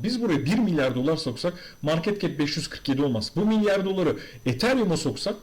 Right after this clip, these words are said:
bunun kaldırışı daha yüksek olur. Ethereum'un değerini çok daha etkiler. Yani Ethereum'un market cap değeri şu an altmış altı milyar. Biz Ethereum'a bir milyar dolarla girersek altmış yedi olmaz.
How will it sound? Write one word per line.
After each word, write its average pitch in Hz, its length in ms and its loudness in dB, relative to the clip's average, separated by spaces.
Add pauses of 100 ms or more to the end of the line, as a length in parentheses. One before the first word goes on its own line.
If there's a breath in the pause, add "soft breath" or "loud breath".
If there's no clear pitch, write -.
(180 loud breath)
bunun 190 180 0
kaldırışı 170 580 0
daha 151 140 2
yüksek 214 380 -2
olur. 208 220 0 (160)
Ethereum'un 196 540 2
değerini 143 440 2 (360 loud breath)
çok 214 280 0
daha 220 100 4
etkiler. 190 360 0
Yani 156 240 0
Ethereum'un 160 540 2
market 147 460 0
cap - 160 -2 (720)
değeri 135 220 4
şu - 160 0
an 180 60 2
altmış 147 320 -2
altı 151 240 2
milyar. 110 240 2 (340 loud breath)
Biz 185 140 0
Ethereum'a 180 560 2
bir 185 140 2
milyar 170 340 2
dolarla 151 320 2
girersek 143 520 -2
altmış - 340 -2
yedi 147 140 4
olmaz. 127 580 2